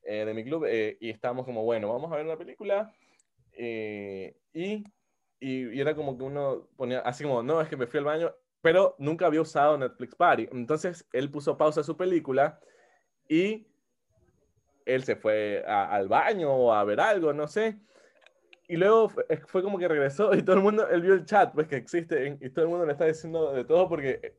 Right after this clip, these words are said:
como que nos pausó literalmente la película a lo-, a nosotros que estamos como que súper enganchados.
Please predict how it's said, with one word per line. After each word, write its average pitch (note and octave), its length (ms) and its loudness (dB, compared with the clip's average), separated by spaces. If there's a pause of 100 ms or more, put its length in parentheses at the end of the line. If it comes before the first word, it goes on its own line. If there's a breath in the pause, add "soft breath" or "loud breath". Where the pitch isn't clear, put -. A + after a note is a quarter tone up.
(100)
como E3 220 0
que D#3+ 80 2
nos D3+ 160 0
pausó D#3+ 460 4
literalmente D3 520 -4
la E3 120 0
película D#3+ 320 -2
a - 20 2
lo-, B2+ 140 -2
a C3 40 -6
nosotros D3+ 280 -8
que D3 40 -16
estamos D#3 240 -4
como B2+ 280 -6
que A2 120 -10
súper D3+ 280 -6
enganchados. B2+ 640 0